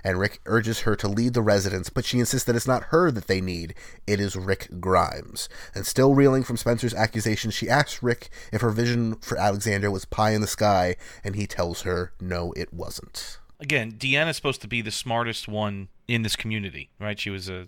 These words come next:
Speaker 2: congresswoman or something, and she's extremely smart. She knows Latin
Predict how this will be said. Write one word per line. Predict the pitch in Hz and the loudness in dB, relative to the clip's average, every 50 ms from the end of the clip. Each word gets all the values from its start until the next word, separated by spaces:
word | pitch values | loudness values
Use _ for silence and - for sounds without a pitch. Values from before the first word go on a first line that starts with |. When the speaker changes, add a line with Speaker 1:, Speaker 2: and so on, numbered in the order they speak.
| - | -8
Speaker 2:
congresswoman | - - 135 139 131 135 - - 123 117 110 110 107 | -2 -2 0 0 0 -4 -6 -4 -4 -4 -4 -4 -6
or | 104 | -6
something, | - - 117 104 - - 104 101 101 95 | -4 -4 -6 -6 -6 -8 -10 -10 -10 -12
and | 92 90 87 - - - - - - - - - - | -14 -14 -16 -18 -20 -20 -20 -20 -20 -20 -20 -16 -12
she's | - 113 101 | -10 -8 -8
extremely | 98 - - - 170 165 147 139 | -8 -6 -4 -2 0 0 0 0
smart. | - - 139 120 117 117 104 | -2 2 4 4 4 4 4
She | - - 139 | 0 0 0
knows | 135 120 95 | -2 -2 -2
Latin | 98 101 107 110 117 127 - - 123 117 120 127 131 | -4 -2 4 6 6 6 4 2 -6 -6 -6 -8 -8